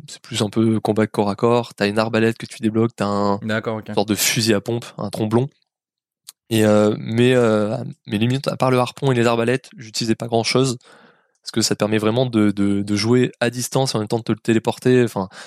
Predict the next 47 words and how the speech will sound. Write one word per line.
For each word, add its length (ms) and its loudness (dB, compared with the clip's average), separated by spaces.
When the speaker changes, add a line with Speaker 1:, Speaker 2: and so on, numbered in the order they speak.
Speaker 1:
pour, 280 2
pour 120 -2
rendre 140 0
ça 140 0
vraiment, 460 0
vraiment 240 0
dynamique, 480 0
euh, 280 4
à 120 -2
souhait, 240 0
quoi. 140 -2
Après, 280 0
il 40 2
y 60 4
a, 100 0
il 60 -8
y 40 0
a 40 -2
deux, 160 2
trois 200 0
trucs 200 -4
en 100 2
plus 200 -2
qui 140 -10
peuvent 140 0
être 180 0
anecdotiques. 560 0
T'as, 260 2
t'as 80 -6
un 40 -6
système 240 -2
de 60 0
chapeau. 460 0
C'est 160 -12
un 60 -10
peu 140 0
vraiment 260 2
le, 180 2
le 160 -2
seul 240 0
truc 280 -8
customisable 640 0
que 100 -4
t'as 200 0
sur 200 -2
ton 420 -4
personnage, 540 0